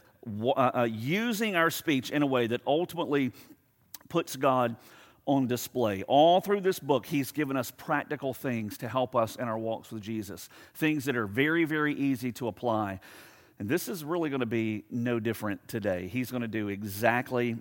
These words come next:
the same thing as well. So James chapter four, verse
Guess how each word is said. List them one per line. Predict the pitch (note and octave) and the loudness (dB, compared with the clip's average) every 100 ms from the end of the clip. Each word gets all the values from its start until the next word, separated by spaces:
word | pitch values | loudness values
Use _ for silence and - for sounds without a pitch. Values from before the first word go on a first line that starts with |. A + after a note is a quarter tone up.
| - | -4
the | A#2+ | -6
same | - A#2 G#2+ | -2 -4 -2
thing | A2 G2+ G2 F#2+ - - - | -2 -2 -4 -8 -14 -20 -8
as | - A2 | -4 -4
well. | G#2+ G2+ E2+ - - - | -2 -2 -2 -8 -16 0
So | F3+ | 2
James | C#3+ B2 F3 A3+ G#3+ | 4 4 4 4 -2
chapter | - E3 G#2+ D#3 | 4 4 4 -2
four, | F3 C#3+ B2 A2+ G#2 - _ _ - | 0 2 4 2 -2 -12 _ _ -4
verse | A#2 C#3+ C3+ - | 2 2 2 -4